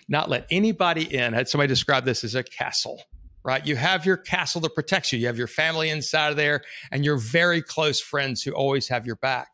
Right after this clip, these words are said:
And you're the only one that has the keys to the castle. What's important is who do you let in? Who do you let in your vulnerable side? There are very few people in my castle. I keep it tight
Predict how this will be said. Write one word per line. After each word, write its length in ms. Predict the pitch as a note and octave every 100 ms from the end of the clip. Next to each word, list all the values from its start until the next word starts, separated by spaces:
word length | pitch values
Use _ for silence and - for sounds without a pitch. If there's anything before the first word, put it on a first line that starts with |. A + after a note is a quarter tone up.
| _ _ _ _
And 100 | A#2+
you're 300 | B2 D3+ G#3+
the 100 | G3
only 180 | F#3 E3
one 180 | D#3 D3
that 100 | A#2+
has 240 | C3 A#2
the 60 | -
keys 300 | - A#2+ -
to 60 |
the 60 | -
castle. 480 | - A2 G2+ - _ _ _ _ _ _ _ _ _ _ _ _ _ _ _ _ -
What's 180 | A#2 -
important 380 | G#2 E3+ D#3+
is 120 | A#2 -
who 320 | - D#3+ G3+
do 80 | F3
you 240 | D#3+ D3
let 360 | A2+ A#2 B2 -
in? 380 | A#2 A2 G2+ F#2+ -
Who 160 | G#3 B3+
do 60 |
you 180 | A3+ G3+
let 240 | D#3 D3+ C#3+
in 260 | C3+ B2 - _
your 240 | - D#3+ F3
vulnerable 720 | - C3+ C3+ C#3 C#3 C#3+ C3+
side? 480 | - D#3+ A#2+ F2+ G2 _ _ _ -
There 80 | A#2+
are 40 |
very 440 | G#2 G#2 C#3+ C3 A2+
few 160 | B2
people 320 | - A2+ G#2+
in 60 | G#2
my 140 | G2+
castle. 480 | G2 G2+ F#2+ - - _ _ -
I 160 | C3 B2+
keep 340 | - D#3 -
it 200 | A#2 -
tight 380 | - C#3+ A#2 -